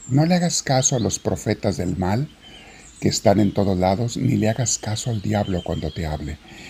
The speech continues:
Nuestra confianza está única y plenamente en Dios. Nuestra fe no la vamos a dejar nunca, porque Dios es como está contigo cuando confías en Él. Eso es la fe.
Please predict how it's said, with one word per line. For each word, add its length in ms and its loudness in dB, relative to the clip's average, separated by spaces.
Nuestra 320 0
confianza 680 2
está 340 -2
única 440 2
y 60 0
plenamente 600 2
en 100 0
Dios. 440 0
Nuestra 400 2
fe 200 0
no 120 4
la 140 2
vamos 340 -2
a 60 -4
dejar 320 -6
nunca, 440 -4
porque 300 0
Dios 500 4
es 180 0
como 220 0
está 240 -4
contigo 580 -2
cuando 280 -4
confías 880 -4
en 160 -6
Él. 160 -8
Eso 420 0
es 140 -8
la 140 -6
fe. 240 -14